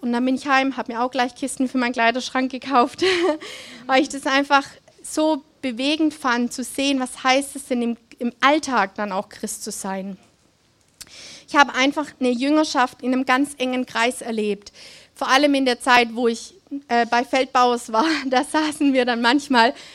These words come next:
am Küchentisch, Falk, Petra und ich. Und Falk hat Petra und mich gelehrt und Petra und ich haben schön mitgeschrieben. <laughs> Und dann hat mir der Falk Aufgabe gegeben, die Bibel ein Stück weit abzuschreiben. Und dann musste ich ihm erzählen, was mich da bewegt hat.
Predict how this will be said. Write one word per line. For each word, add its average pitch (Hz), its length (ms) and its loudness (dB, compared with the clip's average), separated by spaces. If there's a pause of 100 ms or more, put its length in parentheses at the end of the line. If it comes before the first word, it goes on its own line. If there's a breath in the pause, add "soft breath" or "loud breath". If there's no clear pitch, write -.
(360 loud breath)
am 254 140 2
Küchentisch, 311 760 0
Falk, 254 300 2
Petra 247 380 0
und 247 180 -2
ich. 339 260 -2
Und 254 160 0
Falk 254 280 4
hat 233 160 0
Petra 254 320 0
und 233 80 -2
mich 226 180 -6
gelehrt 339 500 0
und 254 120 -12
Petra 247 300 -4
und 233 120 -6
ich 240 140 -10
haben 233 160 -2
schön 233 200 -6
mitgeschrieben. 339 840 4
<laughs> 403 40 4 (880 loud breath)
Und 247 180 2
dann 240 160 4
hat 226 140 0
mir 226 100 -4
der 220 100 -6
Falk 214 300 -6
Aufgabe 233 480 -4
gegeben, 220 340 -6
die 233 80 -6
Bibel 320 540 2 (180)
ein 277 380 0
Stück - 320 -8
weit 262 220 4
abzuschreiben. 262 760 2
Und 226 60 -4
dann 202 160 -4
musste 220 240 -8
ich 220 60 -10
ihm 233 100 -6
erzählen, 339 500 0
was 233 260 0
mich 254 200 0
da 233 100 4
bewegt 269 480 0
hat. 330 220 4